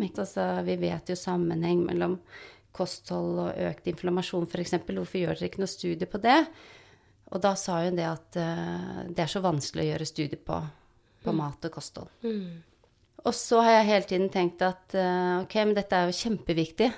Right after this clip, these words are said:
Speaker 1: dette med inflammasjon og disse årsakene, at vi ikke tar tak i det,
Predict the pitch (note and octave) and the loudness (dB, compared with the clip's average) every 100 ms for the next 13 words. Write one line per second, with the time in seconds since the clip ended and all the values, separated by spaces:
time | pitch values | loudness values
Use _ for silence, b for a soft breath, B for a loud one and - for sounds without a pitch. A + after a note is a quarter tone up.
0 | - F#3+ - F#3 F3+ E3+ E3+ E3+ E3+ E3+ | -6 -10 -2 0 2 2 0 -2 -2 -2
1 | E3 E3 E3+ - F3 F3 F3 F3 F#3 F#3+ | -4 -4 -4 -4 -2 0 0 0 -4 0
2 | G3 F#3 F#3 - - - E3 - D3+ - | 0 0 -2 -4 -2 0 -2 -2 -4 -4
3 | F#3 - F3 - E3+ - E3 C#3+ C#3+ - | -4 -4 -8 -6 -6 -4 -2 -2 -4 -6
4 | F#3+ G3+ | 2 2